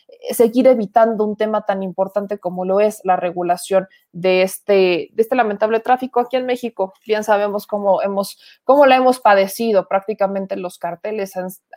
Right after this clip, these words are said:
están armados con, eh, municiones que llegan de Estados Unidos, que llegan ya algunas de Europa. Entonces, tenemos que hablar de esto y por eso le agradezco mucho a Larry Rubin, presidente de la Sociedad Americana en México, que nos ayude con este panorama para ver qué tan grave es la situación,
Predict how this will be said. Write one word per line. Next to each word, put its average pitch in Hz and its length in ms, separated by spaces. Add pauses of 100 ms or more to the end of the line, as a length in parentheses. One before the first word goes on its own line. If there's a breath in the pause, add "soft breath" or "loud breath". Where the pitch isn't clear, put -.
(100)
están 254 300
armados 214 580 (440 soft breath)
con, 220 440
eh, 185 440 (220)
municiones 233 680
que 196 140
llegan 220 380
de 180 60
Estados 214 380
Unidos, 208 480
que 170 120
llegan 196 320
ya 214 160
algunas 185 480
de 180 80
Europa. 175 320
Entonces, 254 420 (240 loud breath)
tenemos 523 380
que 311 60
hablar 302 200
de 285 140
esto 269 180
y 285 40
por 277 180
eso 311 160
le 285 80
agradezco 247 480
mucho 254 280
a 240 40
Larry 233 240
Rubin, 208 320
presidente 208 560
de 233 60
la 214 100
Sociedad 190 280
Americana 196 440
en 214 80
México, 208 440 (240 loud breath)
que 226 120
nos 226 180
ayude 330 420
con 269 160
este 269 200
panorama 240 500
para 226 160
ver 262 180
qué 285 120
tan 220 260
grave 269 320
es 254 100
la 226 120
situación, 269 580